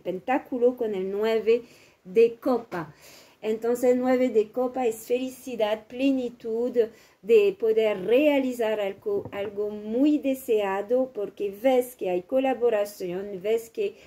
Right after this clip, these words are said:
al fin puedes progresar, eh, si es a nivel económico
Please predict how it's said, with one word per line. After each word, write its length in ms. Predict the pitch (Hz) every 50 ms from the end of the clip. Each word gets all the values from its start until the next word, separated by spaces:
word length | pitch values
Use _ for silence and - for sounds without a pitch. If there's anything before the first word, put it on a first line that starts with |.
| - _ -
al 280 | - 220 214 220 214
fin 420 | - - - - 311 285 277 262 254
puedes 520 | - 233 214 202 208 214 214 - - - _ _
progresar, 1000 | - 247 226 240 254 262 262 233 226 220 214 214 - 214 190 196 208 233 - _ _ _ _ _ _ _ _ -
eh, 240 | 202 220 220 214
si 240 | 220 220 - - 240
es 160 | 226 220 220
a 60 | 220 196
nivel 300 | 202 202 202 202 202 196
económico 880 | 190 - 202 196 196 214 233 262 262 254 240 - - 214 214 220 226